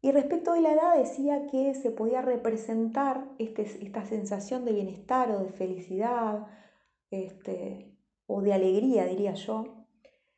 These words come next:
eh, esquemáticamente como una U. Él decía que las primeras franjas etarias de la vida, como más o menos hasta los veinticinco años,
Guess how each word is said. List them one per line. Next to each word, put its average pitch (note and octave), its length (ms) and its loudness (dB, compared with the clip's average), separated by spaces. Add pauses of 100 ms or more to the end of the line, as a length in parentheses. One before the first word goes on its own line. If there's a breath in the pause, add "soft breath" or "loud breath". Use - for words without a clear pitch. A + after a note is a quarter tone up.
(1200 soft breath)
eh, G#3 440 2
esquemáticamente C4+ 1300 2
como G#3 240 0
una A3 360 0
U. F#3+ 460 0 (260)
Él G3 120 -4
decía G#3+ 400 0
que F#3 260 -2 (320 loud breath)
las G3+ 160 0
primeras A#3+ 560 2
franjas C4 420 -2
etarias G3+ 500 0
de F#3 100 -4
la F3+ 140 -4
vida, G#3 480 2
como F3 280 -4
más F#3+ 320 -8
o G#3 40 -4
menos G#3 200 -4
hasta G3 180 -6
los F3+ 140 -8
veinticinco A3 800 -2
años, G3+ 680 -6